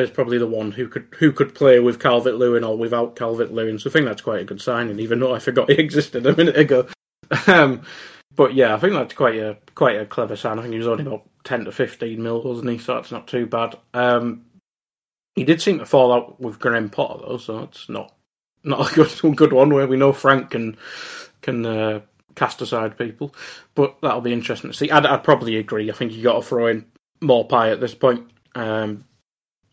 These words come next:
uh, he's given us a bit of trouble in the past as well in, in,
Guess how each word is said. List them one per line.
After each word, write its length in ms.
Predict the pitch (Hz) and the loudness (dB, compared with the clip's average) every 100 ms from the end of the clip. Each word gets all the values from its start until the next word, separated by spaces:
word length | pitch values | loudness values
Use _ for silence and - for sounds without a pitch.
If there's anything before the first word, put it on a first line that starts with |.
| _ | _
uh, 280 | 131 113 107 | -4 -2 0
he's 180 | 117 117 | -2 -6
given 400 | - - 113 110 | -10 -4 -4 -4
us 160 | 107 107 - | -8 -8 -8
a 60 | - | -2
bit 140 | 120 | -2
of 60 | 117 | -2
trouble 300 | - 123 120 | -4 -4 -4
in 100 | 113 | -6
the 80 | |
past 360 | 110 127 - - | -4 -6 -6 -10
as 120 | 117 | -10
well 260 | 117 113 107 | -6 -8 -8
in, 160 | 131 120 | -12 -10
in, 280 | 127 123 | -8 -10